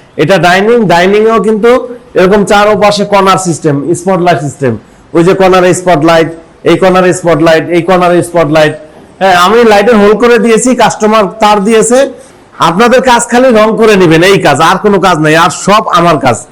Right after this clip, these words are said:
এটা ঢাকা, ঢাকার বাইরে সব জায়গায় একই রেট। ঢাকার বাইরে যদি কেউ কাজ করেন তাহলে মালামাল নিয়ে যাওয়া আসা ভাড়া এবং থাকা খাওয়ার ব্যবস্থা করে দিতে হবে। এদিকে আর একটা রুম আছে, দেখি এদিকে এই,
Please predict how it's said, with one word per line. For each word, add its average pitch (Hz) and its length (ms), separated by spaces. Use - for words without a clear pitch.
এটা 190 200
ঢাকা, 170 360
ঢাকার 185 340
বাইরে 208 240
সব 180 220
জায়গায় 214 400
একই 208 180
রেট। 226 180
ঢাকার 175 380
বাইরে 220 300
যদি 233 220
কেউ 240 180
কাজ 220 260
করেন 240 200
তাহলে 214 240
মালামাল 190 440
নিয়ে 208 180
যাওয়া 170 240
আসা 180 200
ভাড়া 156 260
এবং 180 200
থাকা 175 300
খাওয়ার 185 200
ব্যবস্থা 156 380
করে 143 160
দিতে 123 120
হবে। 113 180
এদিকে 190 360
আর 208 120
একটা 202 260
রুম 180 180
আছে, 202 320
দেখি 170 280
এদিকে 190 400
এই, 190 80